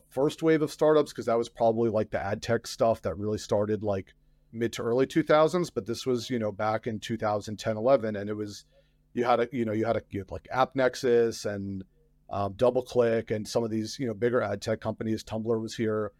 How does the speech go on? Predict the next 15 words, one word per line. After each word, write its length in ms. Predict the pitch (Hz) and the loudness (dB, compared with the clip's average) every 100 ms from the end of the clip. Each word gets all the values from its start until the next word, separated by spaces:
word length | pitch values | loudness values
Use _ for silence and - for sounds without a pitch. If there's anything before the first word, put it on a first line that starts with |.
| _ _ _ _ _ | _ _ _ _ _
So 160 | - 117 | -8 -2
you 160 | 127 | 2
had 160 | 135 139 | 4 6
this 180 | 135 113 | 4 2
media 300 | 143 156 127 | 4 4 4
tech 240 | 120 113 | 0 -4
stuff, 260 | - 107 - | -4 -4 -2
but 80 | |
you 40 | 120 | 0
didn't 180 | 147 131 | 0 4
really 240 | 131 117 | 6 6
have 440 | 98 117 113 110 - | 4 0 0 -4 -10
fintech, 520 | - 120 - 127 117 110 _ _ _ _ _ - | -6 -6 -2 0 2 0 _ _ _ _ _ -6
marketing 480 | 104 117 127 117 113 | 0 0 2 0 -2
tech, 400 | - 113 110 | 0 0 0